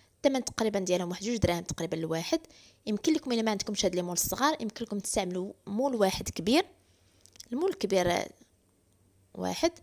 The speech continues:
فقط الا كنتو باغيين ديروهم فرديين فيه ديروا هاد الليمون الصغار، راه الثمن ديالهم رخيص بزاف، جوج دراهم الواحد. تقدر دير فيهم بزاف د الحوايج، ماشي فقط الحرشه، كندهنوهم بالزبده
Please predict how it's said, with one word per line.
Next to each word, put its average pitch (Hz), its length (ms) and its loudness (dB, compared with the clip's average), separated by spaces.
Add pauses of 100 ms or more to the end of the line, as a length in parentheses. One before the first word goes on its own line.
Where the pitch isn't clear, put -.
(960)
فقط 269 220 0
الا 240 100 2
كنتو 220 200 0
باغيين 214 300 2
ديروهم 202 220 4
فرديين 220 540 0
فيه 277 200 2
ديروا 202 280 0
هاد 190 80 2
الليمون 180 240 -2
الصغار، 262 380 2
راه 220 320 -2
الثمن 196 320 6
ديالهم 180 240 4
رخيص 180 280 -2
بزاف، 247 540 0 (260)
جوج 220 120 -2
دراهم 185 260 2
الواحد. 170 400 0 (1040)
تقدر 247 240 2
دير 233 180 2
فيهم 247 200 -2
بزاف 180 260 4
د - 40 -2
الحوايج، 190 300 -2
ماشي 226 220 2
فقط - 360 -2
الحرشه، 247 640 0
كندهنوهم 233 420 0
بالزبده 180 360 -2